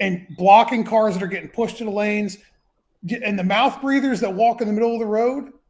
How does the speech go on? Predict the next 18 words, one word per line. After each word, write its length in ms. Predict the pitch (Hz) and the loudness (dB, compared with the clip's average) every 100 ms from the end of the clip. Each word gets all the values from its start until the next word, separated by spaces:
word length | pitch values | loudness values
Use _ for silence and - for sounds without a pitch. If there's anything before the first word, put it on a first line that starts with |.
| _ _ _ | _ _ _
what 100 | 247 | 0
are 40 | 294 | 2
you 120 | 247 | 2
doing? 360 | 254 330 277 - _ _ _ _ _ _ _ _ - | 4 2 0 -14 _ _ _ _ _ _ _ _ -6
What 100 | 269 | -4
do 20 | |
you 60 | 277 | -2
do? 80 | |
Get 220 | 233 302 302 | -2 -4 -2
the 80 | |
fuck 220 | 302 311 - | -4 -4 -4
out 120 | 294 | -2
of 60 | |
the 60 | 277 | -2
middle 180 | 262 285 | 0 0
of 80 | 277 | -2
the 60 | |
road. 320 | 262 311 220 | -2 -2 -4